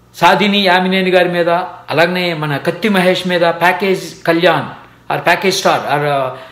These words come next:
పా-, పావలా కళ్యాణ్ అన్నప్పుడు బలంగా నేను నా వీడియోలు చేశాను. కానీ ఇప్పుడు వాళ్ళు నిజమని ఒప్పుకుంటున్నా.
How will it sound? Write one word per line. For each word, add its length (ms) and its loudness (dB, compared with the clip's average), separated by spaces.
పా-, 240 4
పావలా 380 4
కళ్యాణ్ 320 0
అన్నప్పుడు 360 0
బలంగా 400 0
నేను 460 -4
నా 280 0
వీడియోలు 320 0
చేశాను. 340 -6
కానీ 260 -4
ఇప్పుడు 540 -4
వాళ్ళు 240 -4
నిజమని 340 0
ఒప్పుకుంటున్నా. 600 -2